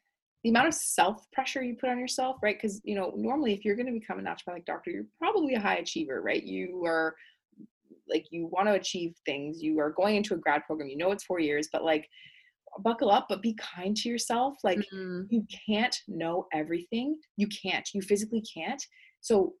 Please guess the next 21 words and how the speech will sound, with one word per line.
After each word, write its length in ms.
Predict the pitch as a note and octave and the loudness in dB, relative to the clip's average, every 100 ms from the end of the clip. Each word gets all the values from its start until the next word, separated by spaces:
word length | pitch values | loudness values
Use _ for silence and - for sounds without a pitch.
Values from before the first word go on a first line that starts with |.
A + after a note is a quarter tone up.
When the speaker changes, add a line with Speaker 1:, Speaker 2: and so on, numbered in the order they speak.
| _ - | _ -12
Speaker 1:
s-, 200 | - - | -10 0
don't 300 | F#3+ A#3 B3+ - | 2 4 0 -6
waste 360 | F#3 F#3 F#3+ | 0 0 0
your 80 | G#3+ | -4
time 360 | - E3+ E3 F#3 | -4 -2 -2 -2
studying 500 | - E3 F3 F3+ E3+ | -6 -4 -6 -8 -8
the 80 | E3 | -8
small 720 | - - - - D#3+ D3+ D#3+ - | -6 -6 -6 -6 -2 -2 -4 -4
things 400 | D3+ D#3+ F#3+ - | -4 -4 -8 -6
for 160 | D#3 - | -6 -4
extra 220 | D#3+ - D#3 | -4 -6 -4
five 160 | D#3+ - | -4 -2
hours 300 | D3+ E3 - | -2 -2 -2
for 80 | |
that 160 | E3+ - | -4 -2
extra 300 | D#3+ D#3 - D#3+ - | -4 -4 -6 -8 -4
two 160 | E3+ | -6
percent 340 | D#3 - D#3+ D3+ | -6 -8 -8 -8
on 140 | D#3 | -10
your 100 | D3+ | -10
exam. 400 | C#3+ - C#3 C3+ | -12 -12 -10 -12